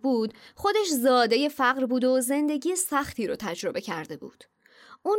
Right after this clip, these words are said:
نفوذ کلامی بسیار قوی داشت. سخنران خوبی بود و چون حرفاش از دل می اومد، به دل مردم هم می نشست. مردم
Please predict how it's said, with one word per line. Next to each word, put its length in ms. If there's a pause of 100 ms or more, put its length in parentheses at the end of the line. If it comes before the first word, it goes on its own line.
نفوذ 360
کلامی 640
بسیار 680
قوی 420
داشت. 460 (300)
سخنران 640
خوبی 320
بود 180
و 120 (200)
چون 200 (140)
حرفاش 360
از 300
دل 220
می 220
اومد، 320
به 120
دل 220
مردم 420
هم 200
می 160
نشست. 540 (680)
مردم 320